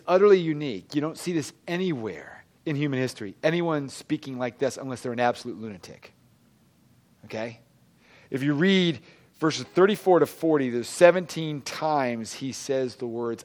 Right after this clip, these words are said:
"I, me, my." Nobody is that egocentric. You know,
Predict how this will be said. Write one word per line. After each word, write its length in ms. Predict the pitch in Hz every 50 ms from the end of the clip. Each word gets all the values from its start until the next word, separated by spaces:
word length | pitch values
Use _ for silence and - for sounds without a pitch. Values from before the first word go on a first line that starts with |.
| -
"I, 360 | - 160 165 165 165 165 165
me, 320 | 151 143 147 151 147 147 143
my." 500 | 139 139 139 135 131 113 95 85 80 - - _ _ _ _ _ _ _ _ _ _ _ _ _ _ _ _ _ _ _ _ _ _ _ _ _ _ _ _ _ _ _ _ _ _ _ _ _ _ _ _ _ _ _ _ _ _ _ _ _ _ _
Nobody 460 | 139 175 220 254 247 190 147 127 123
is 160 | 117 107 98 98
that 480 | 101 120 143 165 196 - 104 98 - - _ _ _ _ _ -
egocentric. 1040 | 165 156 135 139 143 131 123 - - 147 147 139 - - - - _ - - - - - - - _ _ _ _ _ _ _ _ _ _ _ _ _ _ _ _ _ _ _ _ _ _ _ _ _ _ _ _ _ _
You 140 | - 120 123
know, 180 | 120 123 120